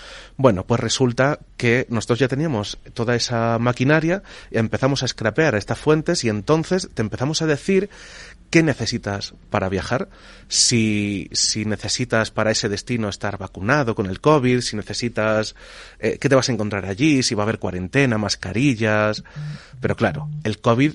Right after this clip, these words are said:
también se acaba y, y esta parte que empieza con regulación de entrada evoluciona a visados. Y entonces ahora te decimos, que, porque hay casos muy complejos. Imagínate,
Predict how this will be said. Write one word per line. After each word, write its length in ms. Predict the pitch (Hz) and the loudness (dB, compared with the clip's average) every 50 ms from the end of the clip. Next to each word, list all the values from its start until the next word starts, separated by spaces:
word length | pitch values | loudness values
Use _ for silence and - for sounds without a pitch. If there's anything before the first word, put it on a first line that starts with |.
| - - | -2 -4
también 480 | 147 110 98 101 101 113 117 120 - - 135 | -2 0 0 0 2 2 0 0 0 -4 -4
se 180 | - - - 120 | -2 0 2 2
acaba 440 | 107 - 143 143 127 131 143 202 - _ _ _ - - - - - - - - _ - | 2 2 2 2 2 2 -2 -4 -8 _ _ _ -20 -20 -20 -20 -20 -20 -20 -16 _ -2
y, 640 | 135 123 113 107 101 98 95 92 92 85 82 - - - - - | 0 0 0 0 0 -2 -2 -4 -4 -6 -8 -10 -12 -14 -8 -2
y 360 | 143 135 127 120 117 113 - - - - _ _ _ - - | 0 2 2 2 2 -2 -4 -8 -18 -20 _ _ _ -4 2
esta 420 | 131 147 135 - - 139 127 - | 4 4 4 4 4 2 2 4
parte 320 | - 165 180 - - 117 - | 4 2 2 2 0 -2 0
que 80 | 113 | 0
empieza 480 | 101 98 - - 127 147 - - 117 - | -4 -4 0 2 2 2 2 2 0 0
con 180 | - 101 95 | 0 -2 0
regulación 480 | 95 98 95 95 90 87 - - 117 117 | 0 -2 -2 -2 -4 -4 -4 -2 0 2
de 80 | 120 120 | 2 2
entrada 460 | 117 110 131 143 143 135 139 160 - - - - - - - | 0 2 4 4 4 4 2 0 -2 -10 -20 -20 -18 -6 -2
evoluciona 760 | - 120 107 110 107 107 - - - 139 139 143 135 143 165 | 0 2 2 2 0 0 0 2 2 2 4 4 2 2 0
a 40 | 160 | 0
visados. 580 | 131 104 - - 120 101 87 90 87 - - _ - - - - - - | 0 0 2 2 2 2 0 -2 -8 -12 -14 _ -20 -20 -20 -14 -8 -4
Y 40 | 107 | -4
entonces 380 | 104 - 113 - - 113 - | -2 -2 -2 -2 -2 -2 0
ahora 220 | 110 107 117 139 135 | 0 2 2 2 2
te 100 | 139 113 | 0 -2
decimos, 560 | 107 - - 113 104 98 95 95 - - - _ - - | -2 -2 -2 -4 -4 -2 -4 -6 -8 -10 -18 _ -12 -12
que, 100 | - - | -10 -8
porque 240 | - - - 107 | -8 -8 -4 -2
hay 140 | 104 117 123 | -2 -2 -2
casos 340 | - - 113 - 143 - - | -2 -4 -4 -4 -4 -2 0
muy 160 | 127 113 113 | 2 0 0
complejos. 640 | - 98 92 90 - 127 170 - - 95 98 - - - - - - - - - - - | 0 -2 -6 -2 2 2 2 2 0 -6 -10 -12 -18 -20 -20 -20 -20 -20 -20 -16 -10 -6
Imagínate, 640 | 107 101 101 - 123 117 107 107 - 147 135 - | -4 -2 -2 0 2 2 2 4 4 4 4 2